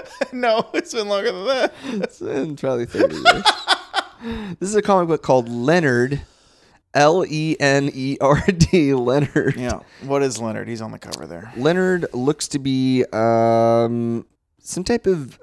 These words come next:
Speaker 2: uh, goblin, like a bat,
Speaker 1: I think he's a
Speaker 2: like a
Speaker 1: cat in a
Speaker 2: cat,
Speaker 1: diaper,
Speaker 2: like a
Speaker 1: maybe?
Speaker 2: vampire. Yeah, like a vampire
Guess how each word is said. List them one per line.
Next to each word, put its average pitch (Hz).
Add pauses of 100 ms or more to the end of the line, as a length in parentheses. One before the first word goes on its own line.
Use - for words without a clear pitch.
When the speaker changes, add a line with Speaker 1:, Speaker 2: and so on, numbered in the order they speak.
(120)
Speaker 2:
uh, 110 (1000)
goblin, 208
like 147
a 117
bat, 135
Speaker 1:
I 165
think 320
he's 427
a 370
Speaker 2:
like 135
a 151
Speaker 1:
cat 123
in -
a 123
Speaker 2:
cat, 113 (120)
Speaker 1:
diaper, 135
Speaker 2:
like 226
a -
Speaker 1:
maybe? 214
Speaker 2:
vampire. 139 (420)
Yeah, -
like 120
a 131
vampire 135